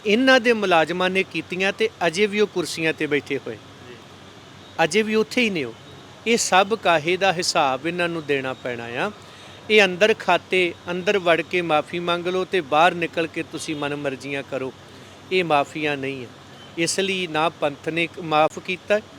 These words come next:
Speaker 1: ਨਾ ਗੁਰੂ ਗ੍ਰੰਥ ਸਾਹਿਬ ਨੇ ਮਾਫ ਕੀਤਾ ਹੈ, ਤੇ ਨਾ ਇਸ ਤਰ੍ਹਾਂ ਦੀ ਅਜੇ ਕੋਈ ਗੱਲ ਚੱਲੀ ਹੈ। ਇਹ ਇੱਕ ਮਾਫੀਨਾਮੇ ਦੇ ਡਰਾਮਾ ਹੋਇਆ ਹੈ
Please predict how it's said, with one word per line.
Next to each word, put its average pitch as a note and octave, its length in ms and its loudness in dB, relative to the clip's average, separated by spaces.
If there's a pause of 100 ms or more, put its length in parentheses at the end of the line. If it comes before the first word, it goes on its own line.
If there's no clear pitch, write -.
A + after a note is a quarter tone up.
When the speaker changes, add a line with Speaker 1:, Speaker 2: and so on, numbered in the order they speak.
(460)
Speaker 1:
ਨਾ D#3+ 340 2
ਗੁਰੂ G#3+ 240 -2
ਗ੍ਰੰਥ F3 280 0
ਸਾਹਿਬ F#3+ 340 4
ਨੇ F#3 140 0
ਮਾਫ E3+ 300 2
ਕੀਤਾ F3 300 -4
ਹੈ, G3+ 100 4
ਤੇ G#3+ 180 -2
ਨਾ E3 260 0
ਇਸ E3 120 -2
ਤਰ੍ਹਾਂ F#3+ 280 -4
ਦੀ F#3 200 -2
ਅਜੇ D#3+ 200 -2
ਕੋਈ D#3+ 180 -8
ਗੱਲ C#3+ 240 0
ਚੱਲੀ C3 420 -6
ਹੈ। G3+ 120 4 (600)
ਇਹ G3 280 4
ਇੱਕ F#3+ 280 -2
ਮਾਫੀਨਾਮੇ D#3 1040 0
ਦੇ D#3 320 0 (680)
ਡਰਾਮਾ D#3 560 2
ਹੋਇਆ F#3+ 240 4
ਹੈ F3+ 120 4